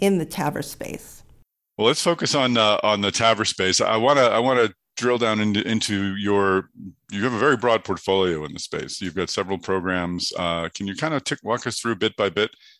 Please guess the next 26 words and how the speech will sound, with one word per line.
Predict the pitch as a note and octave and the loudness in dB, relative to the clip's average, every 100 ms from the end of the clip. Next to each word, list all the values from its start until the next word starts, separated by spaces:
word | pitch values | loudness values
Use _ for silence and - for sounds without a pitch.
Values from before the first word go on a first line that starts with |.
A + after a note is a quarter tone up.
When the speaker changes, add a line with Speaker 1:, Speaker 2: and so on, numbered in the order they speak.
| _ - | _ -4
Speaker 2:
I | F#2 | -2
know | G2 | 0
you | G2 | 0
had | F#2 F2 | -2 -2
recent | G2 F#2+ | -4 -4
news | F#2+ F#2+ F2+ | -2 -2 -4
on | F2 F2+ E2+ | -4 -6 -4
the, | D#2+ | -6
on | - E2 | -8 -8
the | E2 | -4
Evolut, | G2 A2 A#2+ B2 _ - | -4 0 -2 -2 _ -8
uh, | F#2 F2+ | -4 -4
that | E2+ | -6
we | F2+ | -8
can | G2 | -10
talk | F#2 F#2+ - | -6 -6 -4
about, | F#2+ G2 - - - _ _ | -2 -2 -4 -16 -20 _ _
but, | G2+ F#2+ - | -2 0 0
uh, | F#2 F#2+ F2+ | 0 2 0
what | F#2 C3+ | 0 0
are, | C#3+ | 0
what | A2 A#2 | -2 -2
are | B2 | 0
your | A#2 | 0
various, | G2 G#2 G2 F#2 - | 2 2 2 2 0
uh, | F#2 E2+ | 0 -2